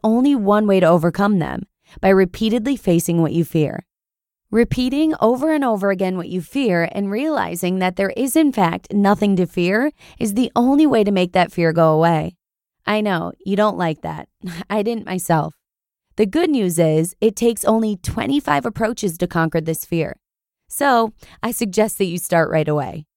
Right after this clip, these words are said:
Since you now know how to get what you wish for,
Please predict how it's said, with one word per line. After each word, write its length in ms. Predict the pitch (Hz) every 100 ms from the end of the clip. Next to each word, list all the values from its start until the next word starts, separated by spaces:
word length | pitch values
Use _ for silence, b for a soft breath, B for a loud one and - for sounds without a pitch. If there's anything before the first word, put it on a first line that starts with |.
| _ _ _ _ _ _
Since 300 | - 254 262
you 80 |
now 300 | 247 214 240
know 220 | 285 214 208
how 120 | 190
to 80 | 196
get 160 | 196
what 140 | - 175
you 160 | 180
wish 240 | 165 170 -
for, 340 | 247 254